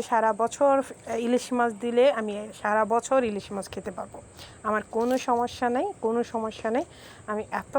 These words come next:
পছন্দ করি। তো মনে মনে একবার ভাবছিলাম যে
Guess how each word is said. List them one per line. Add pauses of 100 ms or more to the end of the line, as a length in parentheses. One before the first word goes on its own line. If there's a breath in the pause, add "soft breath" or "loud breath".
পছন্দ (120)
করি। (540 loud breath)
তো (340)
মনে
মনে
একবার
ভাবছিলাম (100)
যে